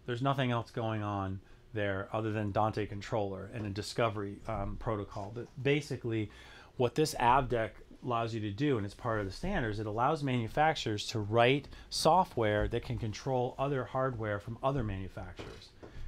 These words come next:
And obviously each manufacturer is going to implement this differently, so it's not like I can sit here and say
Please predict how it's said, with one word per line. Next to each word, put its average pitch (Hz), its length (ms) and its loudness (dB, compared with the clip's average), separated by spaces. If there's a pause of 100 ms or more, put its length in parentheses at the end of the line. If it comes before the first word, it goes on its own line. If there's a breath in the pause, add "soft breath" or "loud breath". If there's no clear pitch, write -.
And 123 140 2
obviously 135 400 0
each 139 200 -4
manufacturer 131 600 0
is 104 80 -4
going 110 280 0
to 107 80 -6
implement 123 460 2
this 98 160 -2
differently, 175 600 0 (320 loud breath)
so 127 180 2
it's - 140 -2
not 143 160 4
like 127 140 0
I 117 80 -2
can 107 140 -6
sit 135 200 -2
here 123 180 0
and 107 100 -4
say 117 400 0